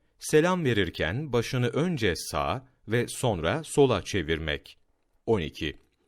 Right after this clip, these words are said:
her iki tarafa selamda "Esselamu aleyküm ve rahmetullah" demek. On üç, imam selamında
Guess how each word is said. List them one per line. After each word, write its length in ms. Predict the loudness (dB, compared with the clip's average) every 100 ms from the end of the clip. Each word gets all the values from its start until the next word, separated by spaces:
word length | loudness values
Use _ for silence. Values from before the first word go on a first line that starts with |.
| _
her 220 | -2 0
iki 280 | 0 -2 -2
tarafa 420 | 0 0 0 0
selamda 760 | 0 0 0 0 -2 -2 -2 -4 -12 _ _ _
"Esselamu 760 | -4 -2 0 2 2 2 0 0
aleyküm 520 | 0 -2 -2 -4 0
ve 120 | 2
rahmetullah" 840 | 0 0 -2 0 2 2 2 0 -8
demek. 520 | -2 -2 -2 -8 -12 -20 _ _ _ _ _ _
On 160 | 2 2
üç, 280 | -2 -14 -20 _ _ _ _ _ 2
imam 360 | 4 4 0
selamında 920 | -2 0 2 2 0 -4 -4 -2 -2